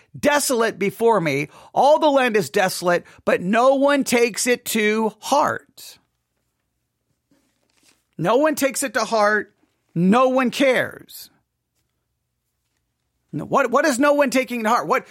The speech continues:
what does it mean that no one cares? What is, what is Jeremiah really trying to say here in Jeremiah twelve ten through eleven? Somehow, this has turned into now, uh, a discussion about complacency and laziness.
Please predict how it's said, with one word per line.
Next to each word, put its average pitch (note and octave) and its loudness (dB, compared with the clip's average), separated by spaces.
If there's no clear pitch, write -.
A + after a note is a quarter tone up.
what B3+ 2
does D#4 2
it C#4+ -4
mean C#4+ 2
that G3+ 0
no A#3+ 2
one A3+ 2
cares? F#3 0
What D4+ 2
is, D#4+ -2
what C4 0
is F#4 -4
Jeremiah C4+ 2
really C#4+ 0
trying B3 0
to A3 0
say D#4+ 0
here G#3 0
in G3+ 0
Jeremiah G#3 2
twelve G3 0
ten G3+ -4
through F#3+ 0
eleven? D#3+ 0
Somehow, B3+ -2
this C#4+ -2
has D4 -2
turned A#3+ 0
into G3+ -2
now, F3+ 2
uh, E3+ 0
a E3+ 0
discussion E3 -2
about D#3 -2
complacency C#4 -2
and F#3+ 0
laziness. F#3+ 0